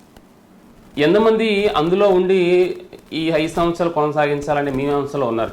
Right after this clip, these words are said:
చాలామంది. ఆ, ఈ ఉంటే ఎలా ఉంటుంది, ఆ, నెట్టుకు రాగలమా, పరిస్థితి ఎలా ఉంటుంది రేపొద్దున మనకి? ఈయన జైల్లోకి వెళ్ళిపోతే, పొరపాటున కేసులు ముందుకు జరిగి ఆయనకు పొరపాటున ఈయన జైల్లోకి వెళ్ళిపోతే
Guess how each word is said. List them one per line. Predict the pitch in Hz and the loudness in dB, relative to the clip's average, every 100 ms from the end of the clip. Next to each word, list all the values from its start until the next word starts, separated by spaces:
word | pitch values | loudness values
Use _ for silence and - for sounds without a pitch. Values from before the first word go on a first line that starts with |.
| 113 | -6
చాలామంది. | 107 107 101 104 143 - - - - - - - - - 120 | -6 -6 -8 -8 -10 -12 -18 -18 -18 -20 -20 -20 -20 -12 -6
ఆ, | 120 117 - | -4 -4 -6
ఈ | 131 131 | -4 -4
ఉంటే | 135 147 165 170 170 | -2 -2 0 2 2
ఎలా | 139 143 | 2 0
ఉంటుంది, | 143 131 131 123 135 139 - | -2 -4 -6 -4 -4 -6 -6
ఆ, | 123 | -4
నెట్టుకు | 123 123 147 135 | -4 -4 -4 -2
రాగలమా, | 123 127 131 123 120 120 131 - | 0 0 -2 -2 -4 -6 -8 -8
పరిస్థితి | 110 - 131 135 127 120 131 - - - - | -8 -10 -10 -4 -2 -2 -4 -8 -20 -12 -4
ఎలా | 120 139 | 0 0
ఉంటుంది | 135 127 123 | -2 -6 -6
రేపొద్దున | 117 117 113 123 | -6 -6 -6 -4
మనకి? | 127 117 113 | -4 -4 -4
ఈయన | 120 127 127 131 | -4 -2 -2 -2
జైల్లోకి | 117 117 135 156 160 | -2 -2 0 -2 -2
వెళ్ళిపోతే, | 165 170 180 185 131 123 156 - - | -2 0 0 0 0 -2 -6 -8 -8
పొరపాటున | 131 127 151 151 160 139 123 139 147 - - - | -6 -2 -2 0 -2 -2 -2 -4 -10 -18 -20 -8
కేసులు | 143 151 160 | -4 -4 -2
ముందుకు | 147 143 151 | -2 -2 -2
జరిగి | 147 151 147 160 147 | -4 -2 0 0 0
ఆయనకు | 139 131 | -2 -4
పొరపాటున | - 131 139 147 151 | -6 -4 -2 -2 -2
ఈయన | 147 139 | -2 -2
జైల్లోకి | 123 143 147 | -4 -2 -4
వెళ్ళిపోతే | 143 139 147 147 139 139 | -6 -6 -6 -4 -2 -2